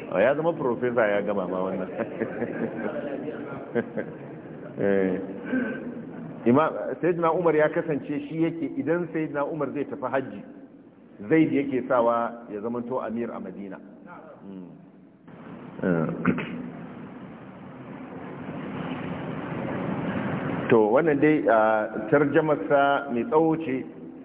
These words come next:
radiyallahu anhu, ya rasu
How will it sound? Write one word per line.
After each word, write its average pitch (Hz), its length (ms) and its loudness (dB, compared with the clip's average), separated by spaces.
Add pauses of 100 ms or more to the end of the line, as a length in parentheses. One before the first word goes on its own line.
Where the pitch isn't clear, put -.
(140)
radiyallahu 117 600 2
anhu, 113 480 -4 (1300)
ya 117 220 2
rasu 123 680 -4